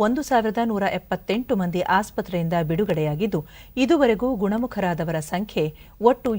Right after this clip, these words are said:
ಎಂಟು ಲಕ್ಷದ ತೊಂಬತ್ತೆರಡು ಸಾವಿರದ ಇನ್ನೂರ ಎಪ್ಪತ್ಮೂರಕ್ಕೆ ತಲುಪಿದೆ.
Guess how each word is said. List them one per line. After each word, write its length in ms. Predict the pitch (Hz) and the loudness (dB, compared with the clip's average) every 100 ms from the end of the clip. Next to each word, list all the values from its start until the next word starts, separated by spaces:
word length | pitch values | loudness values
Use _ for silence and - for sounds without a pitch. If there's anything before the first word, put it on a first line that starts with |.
| 175 196 | 0 -2
ಎಂಟು 200 | 220 220 | -2 -4
ಲಕ್ಷದ 340 | 190 - 202 226 226 | -2 -4 -4 -4 -2
ತೊಂಬತ್ತೆರಡು 540 | 180 170 - 175 208 226 | -4 -4 -2 -2 -2 -2
ಸಾವಿರದ 320 | 196 185 196 196 196 | -2 0 -2 -2 -2
ಇನ್ನೂರ 240 | 214 226 175 156 | -2 -2 -2 -4
ಎಪ್ಪತ್ಮೂರಕ್ಕೆ 680 | - 165 - 208 214 - 156 | -6 -6 -2 0 -2 -2 -6
ತಲುಪಿದೆ. 480 | 151 185 147 151 | -2 -2 -2 -2